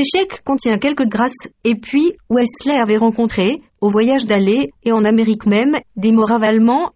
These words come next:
qui allaient, au cours des années suivantes, l'attirer toujours davantage. Revenu d'Amérique, avec l'amertume d'un échec,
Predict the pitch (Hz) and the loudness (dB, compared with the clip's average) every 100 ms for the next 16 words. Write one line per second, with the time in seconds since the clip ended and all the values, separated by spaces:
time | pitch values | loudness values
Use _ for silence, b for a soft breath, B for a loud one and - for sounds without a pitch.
0 | _ 233 233 233 208 285 - _ - 214 | _ -2 0 2 0 -2 -6 _ -4 -2
1 | 214 359 247 208 202 226 240 233 196 254 | 0 0 0 0 0 0 0 0 2 0
2 | 302 - _ 202 214 254 247 240 226 220 | -4 -12 _ -2 -2 -2 -4 -2 -2 0
3 | 302 294 226 202 196 180 156 147 147 - | 0 0 0 0 -2 -2 -4 -6 -8 -16
4 | _ _ _ _ _ _ _ _ _ _ | _ _ _ _ _ _ _ _ _ _
5 | _ _ _ _ _ - 226 220 247 277 | _ _ _ _ _ -4 -2 0 2 2
6 | 254 220 220 240 339 - _ _ - 190 | 2 0 2 0 -2 -10 _ _ -4 -2
7 | 202 190 196 180 - 185 175 175 202 220 | -2 0 0 -2 -2 0 2 2 0 0
8 | 202 247 - | -2 -4 -6